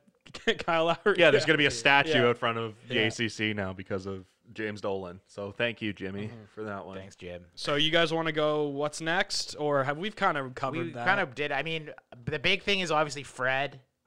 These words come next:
Speaker 2: Fred and
Speaker 3: Uh,
Speaker 2: Masai are the
Speaker 1: It's
Speaker 2: two
Speaker 1: the
Speaker 2: things.
Speaker 1: free
Speaker 3: Yeah.
Speaker 1: agents,
Speaker 3: And
Speaker 1: and I,
Speaker 3: then
Speaker 1: honestly, I think the what's next comes down to not even this year. I think what's next, to me, what's next means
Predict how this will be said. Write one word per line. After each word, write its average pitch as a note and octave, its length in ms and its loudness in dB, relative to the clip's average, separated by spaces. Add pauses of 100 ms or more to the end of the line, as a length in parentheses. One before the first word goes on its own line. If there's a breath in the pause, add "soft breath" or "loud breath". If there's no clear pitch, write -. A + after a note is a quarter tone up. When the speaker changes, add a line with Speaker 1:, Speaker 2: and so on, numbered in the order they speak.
(120)
Speaker 2:
Fred F3+ 280 10
and F#3 80 10
Speaker 3:
Uh, - 60 8
Speaker 2:
Masai A#2 340 8
are A2 100 8
the A2 60 4
Speaker 1:
It's A#2 80 0
Speaker 2:
two A2+ 100 -2
Speaker 1:
the - 60 -6
Speaker 2:
things. G#2 160 -6
Speaker 1:
free G3+ 100 2
Speaker 3:
Yeah. G3 180 6
Speaker 1:
agents, G#3 300 -2
Speaker 3:
And D#3+ 160 -4
Speaker 1:
and - 20 -4
I, - 100 -4
Speaker 3:
then A#2+ 120 -14
Speaker 1:
honestly, F3 400 -6
I E3 140 -4
think F#3+ 200 -6
the E3+ 120 -2
what's D3+ 260 -4
next D3+ 360 -6 (200)
comes C#3+ 300 -10
down C#3 260 -8 (140)
to C3 360 -10 (380)
not E3 240 -2
even D#3 240 -6
this E3 240 -4
year. B2 220 -10
I C3 140 -8
think D#3+ 220 -6
what's C3+ 300 -8
next, C3+ 540 -10 (640)
to D3 140 -8
me, D#3 380 -2
what's G#3+ 260 -2
next A3+ 320 -8
means D3 600 -10